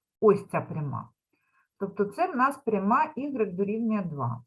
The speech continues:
Без графічного методу це завдання розв'язати взагалі неможливо, бо f — це невідома якась нам функція. Ось ми побудували обидві, а, функції, ну, побудували,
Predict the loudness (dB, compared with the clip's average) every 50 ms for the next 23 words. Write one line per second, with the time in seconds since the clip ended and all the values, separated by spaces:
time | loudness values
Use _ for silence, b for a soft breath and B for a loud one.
0 | _ _ _ b b b b b b b b b b b -2 2 2 2 2 2
1 | -4 -2 -2 -4 0 2 2 2 2 0 -4 0 0 0 2 4 2 2 2 2
2 | -2 -2 -2 -6 -8 -6 -2 -2 -2 0 -2 -4 -4 -4 -6 0 0 0 0 0
3 | -2 -2 -2 -2 0 0 0 0 0 -4 -2 0 0 0 2 2 2 2 2 2
4 | 0 -2 -4 -6 -6 -6 -6 -6 -4 -4 -4 -4 0 0 0 2 2 0 -2 -6
5 | -8 -4 -4 -2 -2 -2 -4 -2 2 2 2 4 2 -2 -4 -4 -6 -8 -8 -8
6 | -10 -12 -12 -12 -14 _ -8 -8 -8 -10 -12 _ -20 -20 -20 b b b b b
7 | b b b -4 -2 -2 -2 -2 -4 -4 -4 -4 -4 -6 -4 -4 -4 -2 -2 -2
8 | 2 4 4 4 4 2 0 -4 -6 -8 -10 -8 -6 -4 -4 -2 -2 -4 -2 0
9 | 0 0 0 0 -4 -6 _ -2 -2 0 -2 -2 -4 -4 -2 -2 -2 -4 -8 -12
10 | -10 -8 -8 -8 -8 -12 -18 _ _ _ _ _ -4 -4 -2 -4 -2 0 4 4
11 | 4 6 8 6 6 6 4 2 0 -2 -8